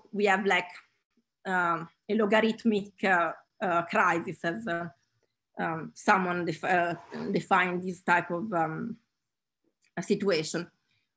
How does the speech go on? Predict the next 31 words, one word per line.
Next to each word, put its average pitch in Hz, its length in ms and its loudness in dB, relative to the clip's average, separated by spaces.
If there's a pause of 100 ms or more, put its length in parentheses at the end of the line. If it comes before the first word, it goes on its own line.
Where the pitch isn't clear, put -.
(140)
Okay, 247 360 6
so, 233 420 2
uh, 202 240 6
what 233 400 4
we 262 100 0
can 370 200 2
say 269 320 2
is 220 100 -2
that, 277 240 4
uh, 214 80 2
this 202 260 0
black 233 400 2
curve, 214 340 2
the 202 80 2
max 226 380 2
mix, 214 460 2 (140)
means 233 440 4
that 208 180 -2 (120)
typically, 233 520 2 (260)
I 226 60 2
mean, 214 260 2 (520)
if 196 180 -2
we 226 60 6
want 226 240 4
to 214 80 -4
solve 214 240 4
the 208 100 4
hierarchy 208 340 2
problem, 190 420 2
we 180 100 -2
can, 196 260 0